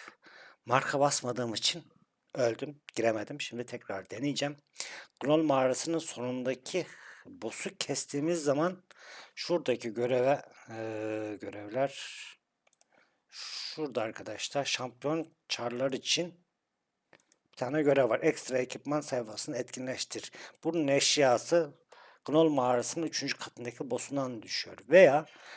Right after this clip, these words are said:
nesne markete girip ekstra yazdığınız zaman şöyle hemen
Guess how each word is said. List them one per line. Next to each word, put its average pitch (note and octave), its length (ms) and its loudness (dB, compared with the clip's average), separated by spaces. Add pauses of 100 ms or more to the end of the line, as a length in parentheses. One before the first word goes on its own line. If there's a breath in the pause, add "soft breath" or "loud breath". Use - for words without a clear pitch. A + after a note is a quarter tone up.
(140 loud breath)
nesne B2 340 0
markete C3+ 600 2
girip C3 480 -2 (100)
ekstra - 580 -2
yazdığınız A#2+ 720 -2
zaman A#2 400 -4 (280)
şöyle - 420 -12
hemen G#2 340 -18